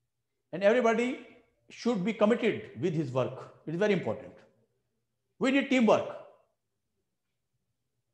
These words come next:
We have to united, we should be united in this situation by strong communication.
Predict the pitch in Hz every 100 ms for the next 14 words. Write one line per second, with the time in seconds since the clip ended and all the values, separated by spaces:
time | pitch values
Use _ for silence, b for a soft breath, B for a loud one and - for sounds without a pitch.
0 | _ _ _ _ _ _ - 240 220 220
1 | 240 220 208 208 214 - - 135 208 214
2 | 220 220 190 160 180 214 - - _ _
3 | _ _ _ _ _ _ _ _ _ _
4 | _ _ _ 208 240 240 214 185 175 185
5 | - - _ _ _ _ _ _ _ _
6 | _ _ _ _ _ _ _ _ - 180
7 | 202 - 226 226 214 196 180 135 -